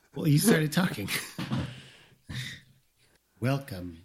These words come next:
to the Black Magic Treehouse, where it's always October,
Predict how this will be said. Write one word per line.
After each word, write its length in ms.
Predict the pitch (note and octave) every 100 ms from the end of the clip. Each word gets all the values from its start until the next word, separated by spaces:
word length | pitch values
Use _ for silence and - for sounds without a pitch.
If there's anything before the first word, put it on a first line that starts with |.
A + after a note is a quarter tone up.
| _
to 140 | - G2
the 140 | -
Black 600 | F2+ G#2 G#2+ A#2+ B2+ -
Magic 680 | G#2 A#2 A2+ A2+ G2+ A#2 -
Treehouse, 1000 | - - D3 C3 A#2+ A2 A#2 G#2+ G#2 - -
where 200 | C#3 A#2+
it's 220 | B2 - -
always 800 | B2 C#3 C3+ C3+ A2 A#2+ A2+ G2+ A2+
October, 960 | G#2 - - A2 A2+ F#2 G2 F#2 F#2